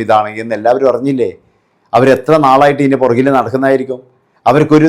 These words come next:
ദിവസം കൊണ്ട് തന്നെ അവർക്ക് അതിൻ്റെ പരിഹാരം കിട്ടൂലേ? അതാണ് മനസ്സിലാക്കേണ്ടത്.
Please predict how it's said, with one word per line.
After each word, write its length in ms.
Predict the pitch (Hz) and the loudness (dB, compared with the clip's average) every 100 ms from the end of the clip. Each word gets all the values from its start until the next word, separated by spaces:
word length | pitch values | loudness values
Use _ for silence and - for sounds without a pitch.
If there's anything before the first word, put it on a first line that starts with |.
| 143 | 0
ദിവസം 280 | 131 143 170 | 0 2 0
കൊണ്ട് 140 | 170 165 | 0 0
തന്നെ 180 | 156 156 143 | 0 0 0
അവർക്ക് 240 | 147 156 151 | 2 2 4
അതിൻ്റെ 200 | 135 139 147 | 4 0 2
പരിഹാരം 340 | 120 120 143 151 | 2 4 2 0
കിട്ടൂലേ? 340 | 147 147 139 95 - _ - | -4 -2 -2 -4 -10 _ -2
അതാണ് 220 | 127 139 143 | 0 0 -2
മനസ്സിലാക്കേണ്ടത്. 640 | 123 139 135 139 131 | -2 0 0 -2 -6